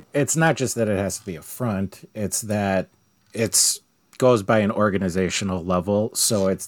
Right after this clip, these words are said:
that it's a pattern of activity, it affects commerce, and yeah, it's, it's taking place at an organizational level is kind of the big key. Um, because what was happening is that people wouldn't have evidence against the head guy.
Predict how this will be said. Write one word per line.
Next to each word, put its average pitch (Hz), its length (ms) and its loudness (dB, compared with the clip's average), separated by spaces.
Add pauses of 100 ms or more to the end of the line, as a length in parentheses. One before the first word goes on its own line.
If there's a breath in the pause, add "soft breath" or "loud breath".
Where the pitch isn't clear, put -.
that 107 180 2
it's 101 160 0
a 104 60 2
pattern 107 400 0
of 95 140 -2
activity, 98 760 0
it 90 140 -4
affects - 360 -2
commerce, 90 720 -8 (200)
and 87 580 -8 (140)
yeah, 90 260 0
it's, - 220 -2
it's 123 180 -2
taking 104 240 -2
place 87 300 -6
at 87 100 -8
an 90 140 -8
organizational 80 720 -14
level 76 280 -14
is - 100 -14
kind 92 180 -12
of 73 60 -16
the - 80 -20
big 73 280 -20
key. 78 300 -18 (460 loud breath)
Um, 87 260 0
because 90 560 -2
what 104 140 2
was 90 140 -2
happening 92 460 -2
is 82 180 -8
that 82 240 -8 (180)
people 95 240 -4
wouldn't 87 240 -4
have 92 180 -2
evidence 87 540 -4
against 82 480 -6 (240)
the 90 120 0
head 85 220 -2
guy. 80 460 -2